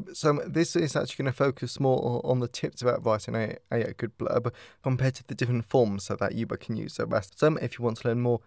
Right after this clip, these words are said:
about the forms, about how to write a, like, good blurb, and there's about seven forms, seven different ways that you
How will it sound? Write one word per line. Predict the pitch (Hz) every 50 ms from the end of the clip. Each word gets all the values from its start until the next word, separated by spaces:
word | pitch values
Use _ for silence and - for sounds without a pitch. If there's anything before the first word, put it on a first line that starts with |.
| _ -
about | - 117 110 -
the | 113 113 -
forms, | - - - - 147 127 104 110 113 127
about | 120 - - 107
how | - - 120 117
to | - - -
write | 117 113 110 - - -
a, | - 107 110
like, | 104 107 104 - - _ _ -
good | - 123 - 107 -
blurb, | - 117 113 113 -
and | 123 127
there's | 120 113 110
about | - 117 113 113 120
seven | - - - 127 120 123 123 123 123 117
forms, | - - - 135 143 151 165 165 151 - - 143 131 -
seven | - - - 123 110 120 - 117 -
different | - 123 - - 123 117 113
ways | 120 120 127 127 - -
that | - 117 120
you | 127 117 113